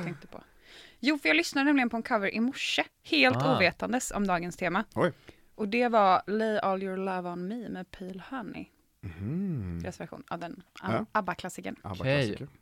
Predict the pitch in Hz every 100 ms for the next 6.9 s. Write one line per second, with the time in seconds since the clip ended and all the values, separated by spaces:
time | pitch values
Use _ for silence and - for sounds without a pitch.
0 | _ - - 311 - - - _ 240 208
1 | 262 - - 226 226 214 196 196 - 220
2 | - - - _ _ _ _ - 202 214
3 | 214 185 170 160 185 180 - - 175 165
4 | 170 - - - - 180 180 - 170 -
5 | - - 175 - 175 - - 104 208 196
6 | 196 190 196 190 143 160 175 - -